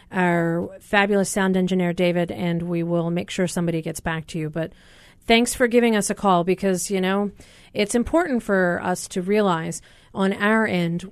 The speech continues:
sometimes the impression or what people get told out of frustration or maybe out of inappropriateness or whatever the situation might be,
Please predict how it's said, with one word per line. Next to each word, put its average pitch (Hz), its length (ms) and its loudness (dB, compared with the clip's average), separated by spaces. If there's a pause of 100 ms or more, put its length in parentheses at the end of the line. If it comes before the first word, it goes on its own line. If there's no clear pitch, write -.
sometimes 214 420 0
the 208 80 4
impression 196 560 0
or 190 280 2
what 190 200 -2
people 214 260 -2
get 185 220 -4
told 185 480 2 (480)
out 196 180 4
of 180 200 2
frustration 240 680 2
or 180 140 2
maybe 175 240 0
out 170 100 -2
of 165 80 -8
inappropriateness 214 1040 -2
or 180 40 -2
whatever 220 360 2
the 190 100 0
situation 180 560 -4
might 170 200 -6
be, 175 300 0